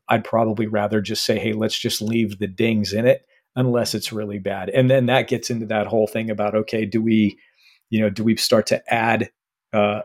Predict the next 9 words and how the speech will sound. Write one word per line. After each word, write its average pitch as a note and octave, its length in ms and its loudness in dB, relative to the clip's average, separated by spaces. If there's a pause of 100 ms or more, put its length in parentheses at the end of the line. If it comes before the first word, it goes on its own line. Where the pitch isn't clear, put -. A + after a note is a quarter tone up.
material, A2 680 0
add G#2+ 300 0
mass G#2+ 560 -2 (140)
into A2+ 260 0
these G#2 300 0
nicks? A#2 520 -2 (120)
You A2+ 80 -6
know, A2 120 -6
there, G#2 160 2